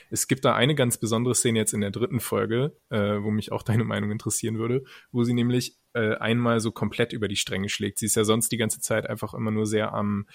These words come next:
äh, ja, am Rumschreien sogar tatsächlich auch, wo sie Dexter immer sagt, „Was tust du da? Hör auf.“ Und da ist dann eine Szene, wo sie so ein bisschen Humor zeigt, den ja Deborah als Figur früher auch immer sehr viel hatte,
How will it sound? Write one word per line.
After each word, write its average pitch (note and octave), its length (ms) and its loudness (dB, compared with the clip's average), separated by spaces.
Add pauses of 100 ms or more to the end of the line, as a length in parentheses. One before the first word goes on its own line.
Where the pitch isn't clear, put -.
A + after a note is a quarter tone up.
(380)
äh, G#2 460 2 (840)
ja, A2 180 0
am G2+ 120 0
Rumschreien D#3 680 4
sogar C#3+ 260 0
tatsächlich C#3+ 560 -2
auch, C#3 280 0
wo A#2+ 80 -2
sie A2 180 -2
Dexter A#2 340 -4
immer A2 180 0
sagt, A2 240 -2
„Was - 140 -2
tust - 340 -8
du C#3 60 -2
da? C3+ 380 0
Hör C3 120 0
auf.“ C#3 380 2 (360)
Und A2+ 140 -2
da A2+ 60 6
ist A#2 120 0
dann B2 120 2
eine A#2 280 2
Szene, A#2+ 340 0
wo A2+ 60 0
sie A2 120 0
so A2 120 0
ein G#2+ 60 0
bisschen A2+ 240 0
Humor G#2+ 300 2
zeigt, - 340 -4
den G#2+ 120 0
ja G#2 120 -2
Deborah A2 320 2
als A2 180 0
Figur A2+ 320 0
früher A2 300 0
auch G#2+ 140 0
immer G#2 220 0
sehr G#2+ 160 2
viel G#2 160 -2
hatte, B2 320 0